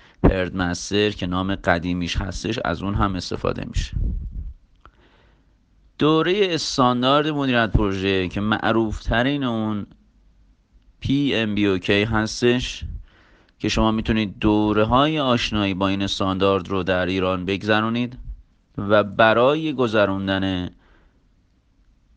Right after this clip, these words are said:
امتحان و گرفتن مدرک بین‌المللی به کشور دیگری بروید. نکتهٔ دیگه که حائز اهمیت هست، اگر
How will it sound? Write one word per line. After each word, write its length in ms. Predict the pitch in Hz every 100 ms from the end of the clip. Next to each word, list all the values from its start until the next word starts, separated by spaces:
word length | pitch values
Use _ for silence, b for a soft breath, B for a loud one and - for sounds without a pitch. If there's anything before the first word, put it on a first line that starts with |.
| _ _ _ _ _ _ -
امتحان 840 | 110 101 107 98 101 107 110 113
و 60 | 101
گرفتن 520 | 90 98 98 127 143
مدرک 400 | 156 135 107 -
بین‌المللی 920 | 98 98 92 92 87 87 87 110 117
به 420 | 113 101 101 104 107
کشور 760 | - 92 - 95 90 95 98 98
دیگری 520 | - 107 95 107 90
بروید. 540 | 80 - - - - - _ - - - - - - - _ _ _ _ _ _ _ _ _ _ b b b b b b b b b _ _ _ _ _ _ _ _ _ _ _ _ -
نکتهٔ 340 | 165 165 190
دیگه 220 | 180 165
که 140 | 170 160
حائز 260 | 143 131
اهمیت 480 | 123 120 120 117 113
هست، 340 | 123 143 156 -
اگر 460 | 110 120 123 120